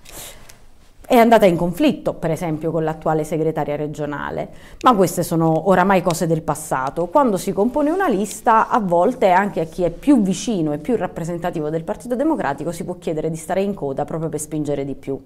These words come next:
e questo è stato il lavoro che io ho fatto in queste settimane e quello che continuerò a fare. Il Partito Democratico è l'unico partito che oggi può continuare a dare speranza all'Italia e ovviamente chi è classe dirigente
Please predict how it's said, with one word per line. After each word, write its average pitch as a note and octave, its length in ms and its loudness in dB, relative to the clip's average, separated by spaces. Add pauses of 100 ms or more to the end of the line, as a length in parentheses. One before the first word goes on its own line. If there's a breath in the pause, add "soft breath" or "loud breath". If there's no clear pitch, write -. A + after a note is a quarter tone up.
e B3+ 120 -6
questo E3 280 -2
è C#3 160 -2
stato D3+ 200 -6
il D3 60 -4
lavoro C#3+ 300 -2
che D3 80 -4
io C#3 80 -2
ho C3+ 40 -4
fatto C#3 600 -6
in D#3+ 160 -6
queste E3+ 260 -4
settimane B3 480 -2
e D#3 60 -6
quello E3+ 200 -2
che D#3+ 80 -4
continuerò C#3+ 460 -6
a - 100 -10
fare. - 340 -8 (280 soft breath)
Il G#3+ 140 -6
Partito G#3+ 380 -2
Democratico D#3+ 720 -4 (240 loud breath)
è G3 320 0
l'unico F3+ 400 -4
partito D#3+ 480 -6
che D#3+ 120 -2
oggi D3 300 -2
può E3 120 -10
continuare D#3+ 440 -6
a C#3+ 40 -8
dare D3 180 -6
speranza D3 480 -8
all'Italia D#3+ 520 -2 (320 loud breath)
e G#3 140 2
ovviamente D#3+ 840 0
chi C4 140 0
è G3+ 100 2
classe E3 320 -6
dirigente D3+ 680 -4